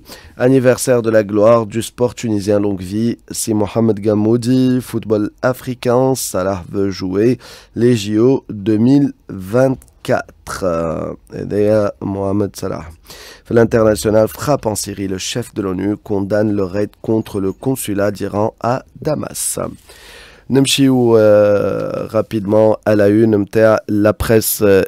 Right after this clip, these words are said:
économie. اليوم الصباح, réduction des déchets, un défi à relever. هذا économie circulaire. Le biais, développement régional, une exigence d'actualité. تكتب نجوى حزاوي. Zoom, textile habillement, un rendement mitigé devenu préoccupant. Tourisme écologique, tourisme nautique, le silence des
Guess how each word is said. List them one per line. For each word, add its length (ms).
économie. 720
اليوم 640
الصباح, 520
réduction 560
des 100
déchets, 480
un 160
défi 560
à 80
relever. 580
هذا 220
économie 400
circulaire. 640
Le 140
biais, 320
développement 440
régional, 360
une 100
exigence 420
d'actualité. 520
تكتب 220
نجوى 280
حزاوي. 600
Zoom, 360
textile 380
habillement, 380
un 20
rendement 240
mitigé 420
devenu 320
préoccupant. 800
Tourisme 400
écologique, 500
tourisme 380
nautique, 420
le 60
silence 360
des 100